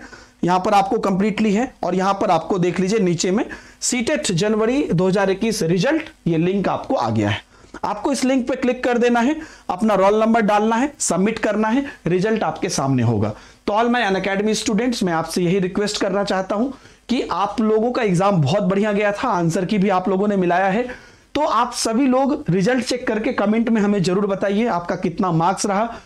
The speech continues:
और थोड़ा हो सके तो subject wise भी बताइए। और जो लोग कम भी रह गए हैं, आप लोग चिंता मत करिए। जैसा कि आप लोग जानते हैं, Unacademy आपके हर exam के लिए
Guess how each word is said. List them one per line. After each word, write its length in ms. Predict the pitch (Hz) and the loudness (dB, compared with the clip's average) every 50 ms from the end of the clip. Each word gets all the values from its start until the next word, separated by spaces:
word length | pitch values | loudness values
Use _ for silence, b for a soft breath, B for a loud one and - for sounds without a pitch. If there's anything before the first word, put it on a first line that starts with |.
| B B B - | B B B -8
और 420 | - 170 185 196 196 202 208 - - - | -2 0 2 2 2 0 -2 -2 -2 -2
थोड़ा 180 | 190 196 196 190 | 0 0 2 2
हो 200 | 165 185 190 185 | 2 0 0 0
सके 220 | 196 196 180 202 | 0 0 0 0
तो 80 | 202 190 | -2 -2
subject 380 | 185 170 147 143 185 202 202 | -2 -2 -2 -2 -2 -2 0
wise 280 | 214 196 190 196 170 196 | 0 0 2 2 2 2
भी 60 | 220 | 2
बताइए। 500 | 190 196 190 - 196 202 202 220 240 240 B B B B B - | 2 0 0 -2 -2 0 0 0 -2 -2 B B B B B -4
और 180 | - 214 269 277 | -2 0 2 2
जो 220 | 202 180 247 262 | 2 2 2 2
लोग 400 | 262 269 285 311 254 254 262 254 | 2 4 4 2 2 2 0 -2
कम 340 | - 247 247 269 285 294 277 | -2 0 2 2 4 4 4
भी 160 | 247 262 285 | 4 4 2
रह 180 | 269 240 233 233 | 2 2 2 2
गए 140 | 208 190 185 | 0 0 0
हैं, 300 | 175 156 110 113 95 B B B B B - | 0 0 -2 -2 -4 B B B B B -6
आप 160 | - 190 214 | -4 0 0
लोग 180 | 269 277 - | 0 0 0
चिंता 320 | - 233 208 214 190 226 226 | 0 0 0 2 2 2 0
मत 180 | 226 226 220 | 0 0 -2
करिए। 300 | - 240 220 214 226 247 | -2 -2 0 0 0 2
जैसा 220 | 196 196 180 208 190 | 0 0 0 -2 -2
कि 100 | 185 220 | 0 0
आप 180 | 190 180 190 | 0 0 0
लोग 120 | 190 185 175 | 0 0 0
जानते 340 | 170 165 175 180 180 165 214 | 2 0 0 0 -2 -2 -4
हैं, 180 | 226 233 233 B B B B - | -4 -4 -6 B B B B -6
Unacademy 500 | - 180 190 185 208 202 214 226 247 254 | -4 -4 -2 0 0 0 0 2 0 0
आपके 300 | 240 226 226 - - 277 | 0 0 -2 -2 -2 -2
हर 260 | 233 143 151 240 262 381 | -2 0 0 0 0 0
exam 480 | 269 196 160 160 170 226 247 285 277 | 0 0 2 2 0 0 2 0 0
के 140 | 277 254 233 | 0 0 0
लिए 280 | 208 185 175 147 - | 0 0 0 -2 -2